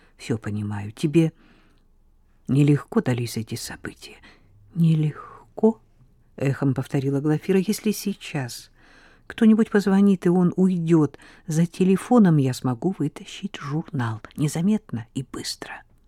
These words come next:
Только мне обидно», — продолжал ничего не подозревающий Прохоров, «что тебя так задела эта разлоговская девица». «Ну и что? Он что, был твоим верным и любимым мужем, что ли?»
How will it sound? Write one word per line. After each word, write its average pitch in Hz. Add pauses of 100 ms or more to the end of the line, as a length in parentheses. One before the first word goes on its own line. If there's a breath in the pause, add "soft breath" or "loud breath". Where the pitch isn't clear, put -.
(520 loud breath)
Только -
мне 185 (280 soft breath)
обидно», — 175
продолжал 156
ничего 185
не 165
подозревающий 151
Прохоров, 151 (640 soft breath)
«что -
тебя 180
так -
задела 165
эта 135 (460)
разлоговская 160
девица». 127 (280)
«Ну 370
и 339
что? - (1000 loud breath)
Он 233
что, -
был 160
твоим 160
верным 156 (200 soft breath)
и 151
любимым 160
мужем, 277
что -
ли?» 110